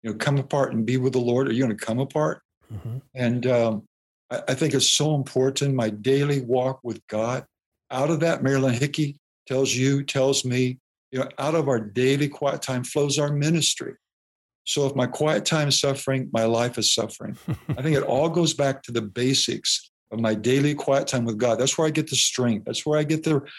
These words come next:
Speaker 1: revelation, the wisdom, the inspiration.
Speaker 2: Uh, <laughs> I've asked this question to several people recently on this podcast. I'll take you back now thirty-seven years ago to the starting of the church in Saint Louis.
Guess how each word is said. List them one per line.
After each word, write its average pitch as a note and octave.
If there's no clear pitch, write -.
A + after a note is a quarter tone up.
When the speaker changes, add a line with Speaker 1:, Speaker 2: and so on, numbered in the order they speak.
Speaker 1:
revelation, C3
the A#2
wisdom, B2
the A#2
inspiration. B2
Speaker 2:
Uh, C#3
<laughs> -
I've C#3
asked F3
this D#3
question C#3
to A#2
several C3
people C3
recently B2+
on A2+
this G#2+
podcast. A2+
I'll A2+
take -
you D#3+
back C#3
now B2
thirty-seven C3
years A#2
ago A2
to G#2
the G#2
starting A#2
of G2+
the G#2
church A#2+
in A2
Saint A2+
Louis. A2+